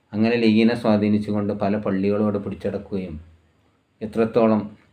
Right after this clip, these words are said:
വായക്കാട് ദാറുൽ ഉലൂമിൻ്റെ കോളേജിൻ്റെ അന്ന് സുന്നികൾക്ക് വേണ്ടി വഖഫ് ചെയ്ത, ജാമത്തിന് വേണ്ടിയൊക്കെ വഖഫ് ചെയ്ത സ്ഥലങ്ങൾ വരെ പിടിച്ചടക്കി. ബാപ്പക്കി യത്തീംഖാന മു-, മുതൽ, ഏ,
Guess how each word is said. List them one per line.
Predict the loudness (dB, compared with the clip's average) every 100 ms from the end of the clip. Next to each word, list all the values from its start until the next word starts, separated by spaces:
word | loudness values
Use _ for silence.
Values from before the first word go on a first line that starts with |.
| -8
വായക്കാട് | -4 -2 -2 0 2 2
ദാറുൽ | 2 0 -2 -2
ഉലൂമിൻ്റെ | -2 0 -2 -2 -4
കോളേജിൻ്റെ | -2 -2 -2 -2 -2 -4 -8 _ _ _ _ _ _ _ _ -8
അന്ന് | -2 0 0
സുന്നികൾക്ക് | 0 2 4 2 0 0
വേണ്ടി | 0 0
വഖഫ് | -2 -4 -2
ചെയ്ത, | 0 2
ജാമത്തിന് | 2 2 2 2 2
വേണ്ടിയൊക്കെ | 2 0 -2
വഖഫ് | -4 -4 -4
ചെയ്ത | -2 -4
സ്ഥലങ്ങൾ | -6 -4 -2
വരെ | -2 -2
പിടിച്ചടക്കി. | -8 -10 -12 -12 -16 -20 _ _ _ -8
ബാപ്പക്കി | -6 -4 -4 0
യത്തീംഖാന | -2 0 -2 -2 -2 0 0 2
മു-, | 2 2 0
മുതൽ, | 0 0 -2 -6 -20 _ _ _ _ _ _ _ _
ഏ, | -10